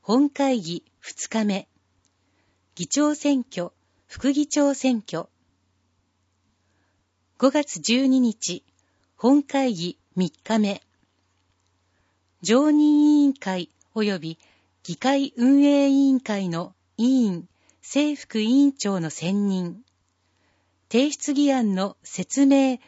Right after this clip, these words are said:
及び議決など。就任の挨拶、議長、茂谷達則、副議長、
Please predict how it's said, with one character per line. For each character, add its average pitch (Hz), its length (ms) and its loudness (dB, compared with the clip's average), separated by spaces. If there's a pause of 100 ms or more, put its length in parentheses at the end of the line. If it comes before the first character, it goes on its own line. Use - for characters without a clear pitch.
(140)
及 220 260 -2
び 165 180 -10 (200)
議 160 100 -14
決 240 320 -2
な 226 140 0
ど。 - 200 -10 (4000)
就 269 280 -2
任 277 280 2
の 269 80 2
挨 269 140 0
拶、 - 420 -12 (880)
議 247 140 -4
長、 170 440 -8 (300)
茂 190 140 0
谷 262 260 0
達 254 300 -2
則、 175 320 -2 (600)
副 - 260 -4
議 262 140 -4
長、 165 440 -8